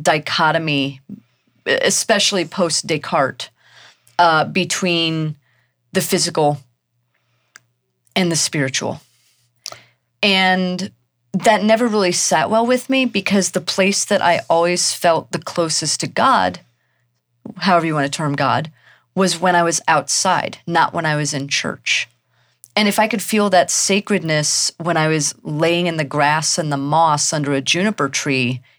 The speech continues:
in my yard, that had to say something.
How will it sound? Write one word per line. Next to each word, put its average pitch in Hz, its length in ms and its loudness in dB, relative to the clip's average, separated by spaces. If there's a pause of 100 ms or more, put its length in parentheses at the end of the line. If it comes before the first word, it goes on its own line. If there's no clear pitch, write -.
(160)
in 170 180 0
my 147 140 2
yard, 101 640 0 (1300)
that 220 200 4
had 233 220 0
to 185 80 -2
say 165 220 0
something. 196 520 -2